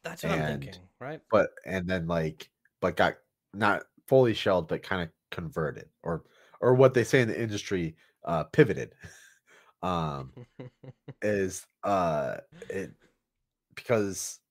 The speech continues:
Speaker 2: like, maybe they were using all the assets and stuff to do some other kinda, uh, bunch of different game modes, or, um, uh, with the campaign being open world
Speaker 1: Yeah.
Speaker 2: and essentially a battle royale map being,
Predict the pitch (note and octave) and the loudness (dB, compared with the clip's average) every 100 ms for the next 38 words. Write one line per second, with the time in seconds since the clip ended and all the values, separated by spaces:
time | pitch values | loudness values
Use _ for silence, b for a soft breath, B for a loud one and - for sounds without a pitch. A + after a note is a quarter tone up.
0 | - G2+ F#2 A2+ B2 A#2 A#2 G#2+ G2+ G2 | -8 -8 -4 0 0 0 -2 0 0 0
1 | G2+ F#2 F#2 F2 F2 - D#2+ - F#2 - | -2 -4 -4 -2 -4 -6 -10 -8 -8 -6
2 | F2 D2 _ - E2+ D#2+ F2+ E2+ E2 - | -8 -8 _ -10 -10 -8 -6 -4 -6 -6
3 | E2 D2+ D2 D2 - _ _ - D#2 D2 | -8 -4 -4 -6 -8 _ _ -10 -6 -4
4 | D2 D#2 E2 - _ _ - - - E3 | -6 -6 -8 -10 _ _ -12 -10 -10 -6
5 | G3 G3 E3 D3+ A#2 A2+ - - D3+ D2+ | -6 -6 -6 -6 -8 -12 -16 -10 -8 -6
6 | C#2+ - b b b b b - D#2 C#2+ | -6 -8 b b b b b -8 -6 -4
7 | C2+ A#1+ A1+ - _ - - _ _ _ | -6 -8 -12 -20 _ -20 -20 _ _ _
8 | - D#2+ C#2 C2+ - _ _ _ _ _ | -4 -2 -2 -6 -10 _ _ _ _ _
9 | - G2 F2 - - _ - G2 - G2+ | -8 -2 -2 -4 -20 _ -12 -12 -6 -6
10 | F2 A#2+ B2 A2 G2+ F2+ D#2+ E2 E2 D#2 | -2 -2 0 -2 -4 -4 -6 -6 -6 -4
11 | D2+ D#2+ B2+ G2 _ C3 A#2+ _ - D#2+ | -2 -2 -4 -6 _ -18 -18 _ -10 -8
12 | D2 D2 D2+ - - F#2+ - F#2 E2+ F2+ | -8 -10 -14 -20 -12 -10 -4 -4 -4 -4
13 | F2 E2 - E2+ D#2+ E2+ E2 D#2+ D#2+ G2 | -4 -4 -4 -6 -2 0 0 -2 0 0
14 | A2+ F2 E2+ - D#2+ D2 C#2 C#2+ | 0 0 -4 -4 -8 -8 -10 -18